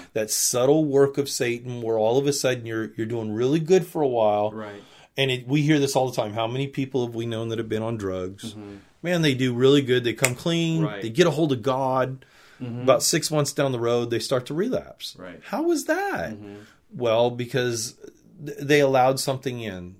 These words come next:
Speaker 2: Yeah.
Speaker 1: that became a distraction. All of a sudden today, "Well, you know, I just don't feel like praying today." The
Speaker 2: Yeah.
Speaker 1: emotion
Speaker 2: And
Speaker 1: takes
Speaker 2: we,
Speaker 1: over.
Speaker 2: and we, uh, we've known people who start strong because they're spending a lot of time with the Lord.
Speaker 1: Yes, they do.
Speaker 2: And all of a sudden they feel, "I'm getting strong enough, so I don't, I don't need to spend as much,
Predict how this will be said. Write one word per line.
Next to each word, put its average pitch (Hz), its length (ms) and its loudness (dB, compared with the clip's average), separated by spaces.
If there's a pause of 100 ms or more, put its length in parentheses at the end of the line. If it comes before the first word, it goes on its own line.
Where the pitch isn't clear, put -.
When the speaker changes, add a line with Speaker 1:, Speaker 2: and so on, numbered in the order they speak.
(100)
Speaker 2:
Yeah. 104 300 -12 (120)
Speaker 1:
that 113 180 -6
became 110 300 -6
a 110 60 -8
distraction. 101 560 -6
All 131 160 -4
of 127 40 -8
a - 40 -10
sudden 120 420 -4 (140)
today, 110 400 -2
"Well, 110 340 -2
you 113 120 -6
know, 117 80 -6
I 120 80 -2
just 107 160 -8
don't 95 120 -10
feel 104 160 -8
like 92 140 -10
praying 95 240 -10
today." 90 260 -8
The 101 140 -6
Speaker 2:
Yeah. 110 260 2
Speaker 1:
emotion 104 500 -4 (180)
Speaker 2:
And 131 120 -2
Speaker 1:
takes 139 220 0
Speaker 2:
we, 92 60 -8
Speaker 1:
over. 92 240 -8
Speaker 2:
and 127 100 0
we, 110 200 0
uh, 123 100 -2
we've 127 200 0
known 135 220 2
people 117 320 -2
who 117 140 -2
start 135 280 0
strong 147 380 0
because 117 340 0
they're 117 140 -4
spending 117 240 -4
a 95 60 -8 (220)
lot 139 120 -8
of 135 80 -8
time 113 180 -4
with 104 100 -6
the 101 60 -14
Lord. 104 320 -8
Speaker 1:
Yes, 127 220 -6
they 117 140 -10
do. 123 260 -4
Speaker 2:
And 110 100 -2
all 127 100 0
of 160 60 -4
a 170 60 -6
sudden 160 220 0
they 127 100 2
feel, 147 180 0
"I'm 113 140 0
getting 131 220 0
strong 160 260 -4
enough, 123 180 0
so 139 140 -6
I - 40 0
don't, 135 160 -4
I 139 40 -2
don't 131 140 0
need 123 100 -2
to 117 60 -6
spend 113 300 -4
as 135 360 -4
much, 98 440 -8